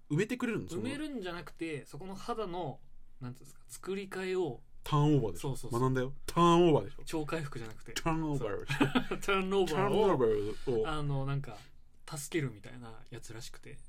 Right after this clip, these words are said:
Speaker 2: あとなんか、色素沈着とか。
Speaker 1: あー、あったあった。なんかメラニンが
Speaker 2: そうそうそうそう。
Speaker 1: みたいな。
Speaker 2: それに効くやつみたいなのを最近買ったんですけど。
Speaker 1: あ、美容液はそういうタイプなの？
Speaker 2: なんかそういうことらしいです。あの、化粧水は、下地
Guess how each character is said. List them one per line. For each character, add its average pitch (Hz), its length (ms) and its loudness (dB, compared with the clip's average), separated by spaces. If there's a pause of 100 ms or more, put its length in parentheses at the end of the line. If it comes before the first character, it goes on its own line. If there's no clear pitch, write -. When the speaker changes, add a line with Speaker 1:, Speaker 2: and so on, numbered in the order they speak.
(180)
Speaker 2:
あ 151 100 -12
と 143 100 -8
な 123 100 -6
ん - 40 -14
か、 - 140 -12
色 - 280 -8
素 147 180 -4
沈 143 300 -4
着 - 280 -18
と - 100 -20
か。 135 120 2
Speaker 1:
あ 135 220 6
ー、 - 20 2
あ 127 40 0
っ 135 60 -6
た 113 120 -8
あ - 20 -10
っ - 20 -10
た。 95 120 -10
な 98 120 -8
ん - 20 -10
か 101 100 -12
メ 110 120 -4
ラ 107 140 -4
ニ 95 160 -8
ン - 40 -12
が 135 60 -8
Speaker 2:
そ 131 120 -4
う - 40 -4
そ 85 60 -6
う - 40 -10
そ 85 60 -8
う 78 40 -10
そ 71 60 -10
う。 67 40 -10
Speaker 1:
み 65 140 -10
た - 80 -14
い - 20 -14
な。 - 60 -16 (500)
Speaker 2:
そ - 140 -8
れ 190 80 -4
に 185 120 -6
効 - 60 -10
く 170 180 -4
や 170 120 0
つ 139 120 -8
み 120 80 -4
た 120 80 -10
い - 20 -8
な 110 40 -10
の 101 40 -12
を - 40 -14
最 123 140 -8
近 - 120 -12
買 - 120 -12
っ - 20 -14
た 113 100 -12
ん 107 40 -12
で 107 60 -12
す - 60 -14
け 143 60 -14
ど。 143 140 -14 (140)
Speaker 1:
あ、 120 120 -6 (240)
美 135 120 2
容 359 180 6
液 139 180 -4
は 90 80 -8
そ - 240 -2
う 233 60 -2
い 254 40 0
う 285 60 0
タ 277 160 -6
イ 262 60 -6
プ - 80 -10
な - 80 -8
の？ 135 60 -12 (200)
Speaker 2:
な 190 80 -8
ん - 20 -10
か 196 80 -10
そ 180 200 -2
う 185 80 0
い 185 60 -2
う 180 100 -2
こ 180 100 -6
と 170 140 -6
ら 156 100 -6
し 143 100 -10
い - 40 -8
で - 60 -12
す。 - 120 -20
あ 131 140 -4
の、 127 280 -8 (540)
化 - 60 -10
粧 294 320 -6
水 262 320 -4
は、 247 280 -2 (1040)
下 214 300 -6
地 196 340 -6